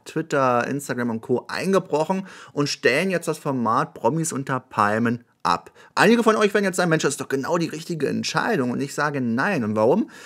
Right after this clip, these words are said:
werde ich in diesem Video erklären. Aber wir gehen erstmal den Tweet hier miteinander durch. Sat eins hat geschrieben, "Sat eins verändert sich. Das haben wir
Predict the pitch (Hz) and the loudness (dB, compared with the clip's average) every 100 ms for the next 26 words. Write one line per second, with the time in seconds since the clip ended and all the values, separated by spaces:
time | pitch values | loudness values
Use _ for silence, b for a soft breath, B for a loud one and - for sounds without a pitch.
0 | B - 156 175 156 143 160 143 117 127 | B 2 4 2 -4 -4 -4 -4 -6 -6
1 | 139 165 - - 95 110 135 135 180 175 | -8 -8 -6 -4 -2 0 0 2 0 0
2 | 165 156 139 113 - 190 277 - B B | 0 2 0 -2 -4 -6 -6 -8 B B
3 | B 117 104 92 107 95 92 101 101 95 | B 2 2 0 -2 -2 -2 -2 -4 -2
4 | 104 135 156 127 - - 180 165 - - | -2 0 0 -4 -4 -6 -6 -8 -8 -10
5 | - 165 170 165 165 B B B 135 - | -6 -4 -2 -4 -8 B B B -4 0
6 | 180 202 190 175 185 196 110 - 85 113 | 0 0 -2 -2 2 2 2 -2 -8 -8
7 | - - - 107 139 127 143 131 123 | -10 -12 -10 -6 -2 -2 0 0 0